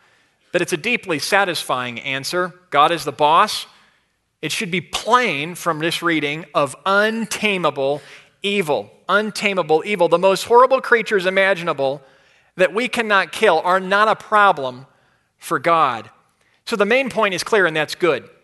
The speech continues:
Because some of us are ambivalent about these monsters, and other of us are way distracted by these monsters. My wife got tired of me talking about these monsters this last week. But to get the depth of resolution the text is meant to bring, I think we sort of gotta nail 'em down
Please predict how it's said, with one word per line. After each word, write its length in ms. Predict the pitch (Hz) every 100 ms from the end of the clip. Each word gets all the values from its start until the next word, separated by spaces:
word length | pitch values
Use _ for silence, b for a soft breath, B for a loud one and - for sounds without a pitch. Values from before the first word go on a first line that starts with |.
| _ _ _ _ _ -
Because 260 | 175 180 165
some 160 | 247
of 100 | 262
us 160 | 208 175
are 60 | 190
ambivalent 420 | 156 190 185 165
about 220 | 160 160
these 180 | 160 135
monsters, 460 | 156 160 - 185
and 100 | 160
other 160 | 170 220
of 80 | 165
us 200 | 160 -
are 200 | 160 135
way 240 | 151 185
distracted 520 | 156 - 185 160 151
by 140 | 139 131
these 140 | 127
monsters. 540 | 143 135 131 117 - - B B B B B
My 60 | 147
wife 240 | 190 196
got 180 | 190 139
tired 260 | 196 196 175
of 80 |
me 120 | 170 175
talking 360 | 208 220 202
about 160 | 147 131
these 160 | 127
monsters 440 | 143 131 120 127 127
this 180 | 120 156
last 240 | 143 -
week. 340 | 202 135 - - _ B B B B B B B B B _ _ _ _ _ _ _ _ _ _ _ _ _ _ _ _
But 140 | 160 165
to 80 |
get 160 | 151 208
the 80 | 151
depth 320 | 135 175 170
of 160 | 156 147
resolution 640 | 170 160 151 165 - 151
the 80 | 131
text 380 | - 170 - 143
is 100 | 147
meant 220 | 151 -
to 80 | 135
bring, 240 | 151 143
I 60 | -
think 200 | 180 160
we 80 |
sort 260 | 131 170 151
of 60 | 135
gotta 220 | 139 127
nail 260 | 135 135
'em 80 | 120
down 480 | 120 135 131 127